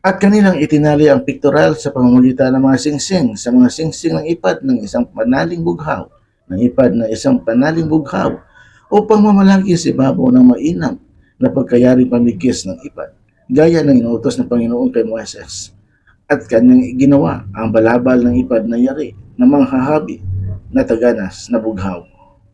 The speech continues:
At ang butas ng balabal ay nasa gitna niya o nagaya ng liig na isang kasilite, na may isang uri ang tinahi sa palibot ng pinakaliig upang huwag mapunit.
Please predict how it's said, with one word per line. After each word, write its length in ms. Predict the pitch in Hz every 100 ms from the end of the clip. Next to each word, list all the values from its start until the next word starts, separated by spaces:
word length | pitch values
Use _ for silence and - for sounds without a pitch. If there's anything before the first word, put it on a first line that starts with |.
| _ - - - - _ _ _ -
At 160 | 190
ang 160 | 220 214
butas 480 | 220 247 226 202 -
ng 160 | 165
balabal 560 | 143 143 135 147 135 123
ay 80 | 143
nasa 240 | 143 139
gitna 320 | 135 - 139
niya 240 | 131 135 -
o 80 | 156
nagaya 480 | 139 254 185 185
ng 80 | 175 165
liig 320 | 156 180 135
na 160 | 113 117
isang 320 | 113 139 127
kasilite, 720 | 123 120 120 123 180 - _ _ _ _ - _
na 160 | 170 214
may 160 | 214 214
isang 400 | - 277 202 -
uri 240 | 139 143
ang 320 | 104 120 123 -
tinahi 400 | 123 110 147 139 -
sa 160 | - 110
palibot 400 | 117 120 123 - 113
ng 80 |
pinakaliig 800 | 110 113 117 113 110 - 156 127
upang 400 | - - - 165
huwag 320 | 151 143 117 113
mapunit. 480 | 107 104 98 90